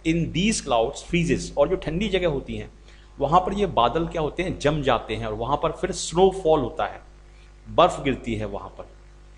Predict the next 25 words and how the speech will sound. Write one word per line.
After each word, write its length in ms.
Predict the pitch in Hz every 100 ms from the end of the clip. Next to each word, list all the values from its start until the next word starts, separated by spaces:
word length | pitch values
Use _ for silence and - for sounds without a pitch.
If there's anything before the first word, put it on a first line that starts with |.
| - - - - - -
ठीक 160 | 170
है, 200 | 175 - -
जैसे 280 | 117 - 131
कश्मीर 380 | 127 - 139 123
वगैरह 300 | 113 113 113
में। 160 | 165 - - - - - - - -
Slowly 520 | - 165 185 226 247 196
rising 580 | 131 139 139 214 240 220 - - 117
warm 320 | 143 170 196 - 147
air 240 | 151 135 135 - - 127
produces 440 | 135 147 180 156 135
these 220 | 143 -
clouds। 520 | 110 92 - - - - - - - - - - - - - - - - - - - - - - - -
ठीक 140 | 214
है, 80 | 160
तो 760 | - - - 165 165 165 160 165
status 400 | - 185 202 -
cloud 300 | 170 165 165
जो 80 |
बनते 320 | 151 135 - 156
हैं 200 | 156 170
वो 160 | 196
slowly 580 | - 147 147 170 208 208
rising 460 | 143 131 147 180 123
warm 260 | 131 135